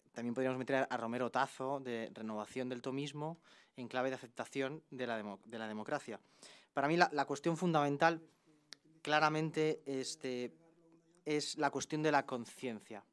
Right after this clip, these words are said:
que además me parece que es, que es, que es clave, porque cuando un Hilary Raguer habla de, de cómo, de cómo se construye... Eh, una iglesia moderna, en el fondo él plantea que la iglesia tiene que asumir la conciencia,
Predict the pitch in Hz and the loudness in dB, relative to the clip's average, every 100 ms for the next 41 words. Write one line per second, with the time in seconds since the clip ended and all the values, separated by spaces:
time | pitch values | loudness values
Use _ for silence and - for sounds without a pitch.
0 | _ _ - - - - 135 131 151 160 | _ _ -20 -20 -20 -8 -2 2 2 2
1 | 175 165 160 160 160 - 156 160 156 - | 2 4 2 0 -2 -4 -4 -2 -2 -6
2 | _ 170 160 - 180 151 135 123 139 117 | _ 0 0 8 10 8 2 -4 -4 -2
3 | 131 135 156 165 156 156 151 170 - - | -2 0 4 6 6 4 6 4 4 -4
4 | - - - 151 160 143 139 139 139 131 | -10 -16 6 8 10 8 4 0 0 2
5 | 156 151 156 151 151 - _ - - _ | 2 2 4 2 2 -2 _ -20 -20 _
6 | 135 131 - 151 156 151 165 147 147 143 | -2 -2 2 2 4 2 2 2 0 0
7 | - 165 156 139 113 - _ _ - 135 | 0 2 4 4 2 -2 _ _ -20 -10
8 | 117 113 - 143 143 143 135 147 151 151 | -6 -4 -4 0 2 4 2 0 0 2
9 | 151 156 139 120 - 131 139 139 135 131 | 2 0 -2 -4 -2 -2 2 4 4 2
10 | 139 127 139 139 131 127 117 113 135 147 | -2 0 2 2 0 -2 -2 -2 -2 -2
11 | 139 143 139 131 135 139 139 135 127 123 | -2 -2 -2 -4 -2 -2 0 0 -2 -4
12 | 117 139 131 123 139 131 | -6 -4 -4 0 2 2